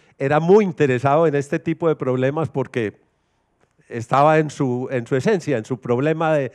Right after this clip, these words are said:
de la vida cotidiana. Él necesitaba ayuda para analizar los datos.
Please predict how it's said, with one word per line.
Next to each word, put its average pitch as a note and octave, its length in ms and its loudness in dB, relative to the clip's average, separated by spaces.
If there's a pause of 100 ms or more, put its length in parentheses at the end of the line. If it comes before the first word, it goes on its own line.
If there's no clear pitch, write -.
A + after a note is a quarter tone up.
(240)
de B2 120 0
la A#2 80 2
vida C#3 240 2
cotidiana. D3 640 0 (380)
Él G#3+ 240 -2
necesitaba E3 880 4
ayuda E3 580 4
para C3+ 220 4
analizar B2+ 460 2
los D#3+ 180 0
datos. - 460 0